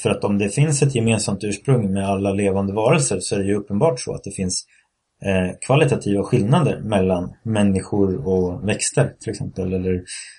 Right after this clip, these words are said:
mellan, eh, ja, mellan djur och växter överhuvudtaget och mellan olika djur och sådär. Och det jag ska försöka, det jag försöker komma till är att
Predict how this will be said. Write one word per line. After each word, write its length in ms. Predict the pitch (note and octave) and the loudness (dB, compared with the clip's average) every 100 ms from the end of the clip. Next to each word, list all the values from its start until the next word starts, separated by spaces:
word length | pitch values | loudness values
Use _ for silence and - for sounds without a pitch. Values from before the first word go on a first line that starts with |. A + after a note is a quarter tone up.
| _ | _
mellan, 560 | - F#2+ F#2 F2+ F2+ F2+ | 0 2 4 6 6 4
eh, 340 | F2 F2 E2+ F2 - - - | 4 0 -2 -6 -6 -10 -8
ja, 200 | F2+ - _ - | -10 -10 _ -8
mellan 360 | G#2+ G2 F#2+ | -4 0 2
djur 240 | F#2 C3 A2+ | 4 4 4
och 180 | F#2+ - | -2 -6
växter 260 | - - F#2 | -10 -6 -2
överhuvudtaget 580 | F#2+ F#2+ G2+ A#2 - - | -2 -2 -2 -2 -2 -2
och 80 | F#2+ | 0
mellan 280 | F#2+ F#2 | 4 4
olika 300 | G2+ G2 G2 F#2+ | 4 2 2 2
djur 160 | A2 | 4
och 80 | C3+ | 4
sådär. 240 | B2+ G2 - - - | 4 0 -4 -10 -4
Och 180 | A2 G#2 | 0 0
det 240 | G2+ G#2 | 0 0
jag 80 | A2+ | 0
ska 120 | - | 0
försöka, 360 | G2+ A#2 G#2 G#2+ | 0 0 0 0
det 100 | G#2+ | 2
jag 160 | G#2 G2+ | 2 2
försöker 240 | G#2+ G#2+ | 0 -2
komma 300 | - A#2+ C3+ | 0 2 2
till 200 | B2+ F#2+ | 2 2
är 120 | F#2+ | 2
att 160 | F#2+ | 2